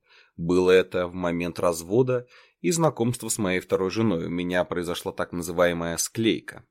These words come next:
В первом браке я потерял часть имущества и теперь сканировал окружение и любую женщину на предмет угрозы для своего кошелька.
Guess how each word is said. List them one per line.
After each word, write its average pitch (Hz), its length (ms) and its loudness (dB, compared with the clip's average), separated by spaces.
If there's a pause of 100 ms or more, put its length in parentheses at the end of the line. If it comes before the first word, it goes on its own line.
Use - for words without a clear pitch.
(180)
В - 140 -20
первом 104 360 2
браке 110 360 0
я 90 100 -2
потерял 104 380 -4
часть 104 300 -6
имущества 104 520 -6
и - 160 -8
теперь 101 300 -4
сканировал 98 600 -4
окружение 95 640 -6
и - 120 -8
любую 92 300 -6
женщину 127 460 -4
на 160 100 -4
предмет 95 440 -6
угрозы 101 380 -6
для 98 140 -4
своего 87 360 -8
кошелька. - 540 -12